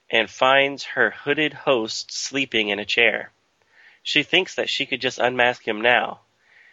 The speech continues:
and just as she's about to pull back the cloak, she decides to respect the man's privacy, and she leaves. As she leaves,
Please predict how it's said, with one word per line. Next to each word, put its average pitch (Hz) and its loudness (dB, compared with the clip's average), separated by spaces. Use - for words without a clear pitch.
and 113 -6
just - 0
as 151 2
she's 135 -6
about 139 0
to 131 -12
pull 143 -4
back 135 2
the 123 -4
cloak, 120 0
she - -8
decides 139 0
to 131 -4
respect 117 -2
the 113 -8
man's 113 2
privacy, - 0
and 110 -4
she 110 -4
leaves. - -12
As 135 4
she 135 -6
leaves, 127 -8